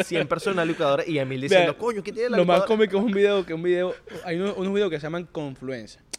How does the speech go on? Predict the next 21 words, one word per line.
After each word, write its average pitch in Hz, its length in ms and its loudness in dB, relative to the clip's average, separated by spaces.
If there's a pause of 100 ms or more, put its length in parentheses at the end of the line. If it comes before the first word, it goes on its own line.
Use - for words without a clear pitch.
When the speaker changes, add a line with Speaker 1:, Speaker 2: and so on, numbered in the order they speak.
(120)
Speaker 2:
Para 127 100 -10
que - 60 -8
no 139 180 -8
saben, 175 220 -6
Confluencia 151 500 -8
es 165 60 -8
simplemente 190 580 -6 (320)
la 143 140 -4
estrategia 143 400 -4
de 185 60 2
Emil 214 340 -4
explicada 151 600 -4
en, 135 220 -8
en, 123 300 -12
en, 113 340 -12
en 123 100 -10
global, 131 360 -2
pues, 110 180 -12
todo 214 240 2
en 196 100 2
uno. 127 280 -2